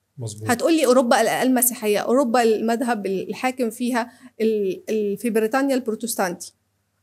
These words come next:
Speaker 2: المذهب الآخر هو الكاثوليكي، هو بعيد كثيرًا عن مسيحية الشرق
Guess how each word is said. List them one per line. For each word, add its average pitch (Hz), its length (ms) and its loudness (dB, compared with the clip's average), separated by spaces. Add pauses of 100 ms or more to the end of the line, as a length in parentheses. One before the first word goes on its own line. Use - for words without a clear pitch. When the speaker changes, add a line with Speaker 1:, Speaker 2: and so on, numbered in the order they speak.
(140)
Speaker 2:
المذهب 233 500 2
الآخر 254 500 0
هو 233 200 2
الكاثوليكي، 226 640 -4
هو 226 120 0
بعيد 226 220 0
كثيرًا 247 500 -2
عن 220 140 0
مسيحية 226 440 0
الشرق 196 460 -8